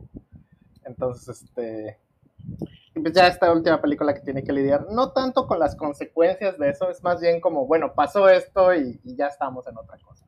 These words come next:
¿no? No es tanto de que el aftermath de, de, de Infinity War, es más bien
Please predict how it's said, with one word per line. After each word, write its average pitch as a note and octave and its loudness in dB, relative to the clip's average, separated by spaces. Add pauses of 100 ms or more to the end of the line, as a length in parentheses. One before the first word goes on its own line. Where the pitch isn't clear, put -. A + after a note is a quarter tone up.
¿no? D3+ -18 (540)
No D3 -2
es D3+ -6
tanto D3 0
de C3+ -4
que B2+ -10
el B2 -10
aftermath C3 -6 (160)
de, G2+ -20 (1400)
de, A2 -18
de A2 -20
Infinity C3 -14
War, E3 -4
es C#3+ -6
más C3+ -6
bien C3 -6